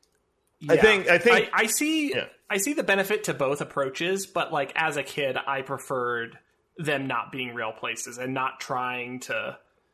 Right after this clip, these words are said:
Speaker 2: I don't know, not trying to ground it too much. Like, because Metropolis and Gotham were their own cities, they were able to have, like, a stronger identity.
Speaker 1: Yeah.
Speaker 2: I felt like.
Speaker 1: Yeah.
Speaker 2: Uh,
Speaker 1: And, and I, I,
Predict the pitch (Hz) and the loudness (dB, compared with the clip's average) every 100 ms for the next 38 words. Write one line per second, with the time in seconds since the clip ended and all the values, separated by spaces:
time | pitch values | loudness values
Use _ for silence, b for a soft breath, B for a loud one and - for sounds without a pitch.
0 | _ _ _ _ _ _ _ _ - 190 | _ _ _ _ _ _ _ _ 0 2
1 | 165 139 120 117 - _ _ _ _ _ | 4 2 0 -2 -12 _ _ _ _ _
2 | _ - 190 202 196 180 175 165 156 131 | _ -2 0 2 2 2 2 0 0 0
3 | 135 143 139 - 147 127 123 - - - | 2 0 -2 -2 -2 0 -2 -2 -6 -2
4 | 139 123 - - 160 147 165 170 165 151 | -2 -2 -8 -6 -6 0 2 4 2 0
5 | 139 143 139 135 131 131 123 - - - | -2 -2 2 0 0 -2 -2 -4 -6 -4
6 | 135 131 127 - - 123 123 135 123 123 | -4 -4 -6 -6 -2 -2 0 -2 -4 -6
7 | 123 120 113 113 117 - 139 123 117 113 | -4 -2 0 -2 -6 -10 -4 0 0 -2
8 | 110 - 277 220 139 147 135 131 135 135 | -4 -4 -2 -2 -2 0 0 0 0 -4
9 | 131 131 127 123 123 - - - 127 127 | -2 -2 -2 -4 -6 -8 -6 -2 -2 -2
10 | 123 117 117 117 - 151 165 - _ _ | -2 -4 -4 -8 -8 -8 -8 -10 _ _
11 | - 165 113 85 165 156 175 165 185 196 | -6 0 0 2 0 2 2 2 0 -2
12 | - - _ _ _ _ _ _ - 202 | -8 -20 _ _ _ _ _ _ 4 6
13 | 120 80 - - 226 202 214 196 220 214 | 4 0 2 6 8 6 4 6 6 6
14 | 190 202 185 156 | 6 6 4 0